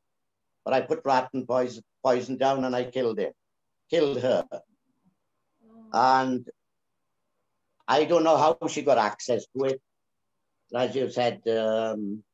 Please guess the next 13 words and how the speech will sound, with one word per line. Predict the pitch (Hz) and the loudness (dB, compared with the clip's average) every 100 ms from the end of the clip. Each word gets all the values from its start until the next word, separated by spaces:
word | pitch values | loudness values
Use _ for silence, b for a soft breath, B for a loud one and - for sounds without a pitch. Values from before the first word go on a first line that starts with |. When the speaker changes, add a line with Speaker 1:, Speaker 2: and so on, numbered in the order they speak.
| _ | _
Speaker 1:
since | - 147 147 139 123 | -2 0 0 -2 -4
that | 135 135 - - | -2 -2 -4 -2
day, | 110 117 | 0 0
I | 113 | -2
was, | 110 113 | -2 -4
I've | 107 113 110 - _ _ _ _ _ _ | -4 -4 -6 -10 _ _ _ _ _ _
been | 113 113 | -6 0
very, | 123 131 139 | 2 2 2
very | 123 123 127 | 2 2 0
careful | 123 113 - 117 | 0 0 0 -4
with | 107 104 | -2 -4
rat | 107 107 - | -4 -4 -4
poison. | 101 98 92 87 80 78 | -6 -6 -8 -14 -16 -20